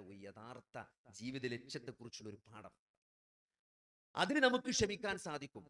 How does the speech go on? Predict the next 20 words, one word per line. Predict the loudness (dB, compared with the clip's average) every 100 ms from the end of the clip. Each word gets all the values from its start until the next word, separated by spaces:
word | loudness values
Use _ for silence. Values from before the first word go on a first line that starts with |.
| -8
അങ്ങനെ | 2 10 10
അറിയുമ്പോ | 10 2 4 4
എന്ത് | 4
ചെയ്യാൻ | 4 4
പറ്റും? | 2 -2 -2
നമുക്ക് | -4 -4 -2 -2
അതിൽ | -2 -6 -8 _ 2
ഏത് | 4 4 2
പ്രതിസന്ധിയിലും | -2 0 -2 -2 -2 -2 -6 -8 -16 -20 _
നമ്മളെ | 0 4 4 4
ഒരു | 0
പ്രതിഫലം | 0 -2 0 2 2 4
കാത്തിരിക്കുന്നുണ്ട്, | 6 6 6 2 2 0 -4 -4 -2 -4 -8 -18 -20 _ _
നമ്മൾ | 0 0 4
ക്ഷമിച്ചു | 4 4 6 8
കഴിഞ്ഞാൽ | 8 6 6
അള്ളാഹു | 6 4 2
വലിയ | 4 2 2
പ്രതിഫലം | 0 4 4 4 0
നമുക്ക് | -6 -4